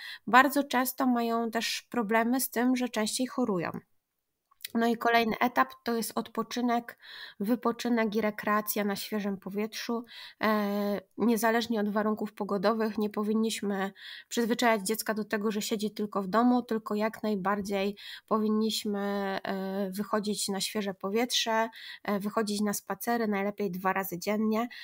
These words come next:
bo to wspomaga, przygotowuje organizm dziecka do, e, adaptowania się,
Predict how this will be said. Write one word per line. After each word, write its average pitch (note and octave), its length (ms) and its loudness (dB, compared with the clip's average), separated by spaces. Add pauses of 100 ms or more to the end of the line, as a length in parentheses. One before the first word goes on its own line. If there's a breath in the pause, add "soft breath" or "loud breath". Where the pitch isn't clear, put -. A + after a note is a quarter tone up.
(180 loud breath)
bo G#3 520 2
to A3+ 160 -2
wspomaga, A3+ 800 2 (400)
przygotowuje A#3 720 2
organizm G#3+ 580 2
dziecka A#3 420 2 (420 loud breath)
do, A3+ 720 4
e, A3 340 0
adaptowania B3 600 2
się, - 140 -2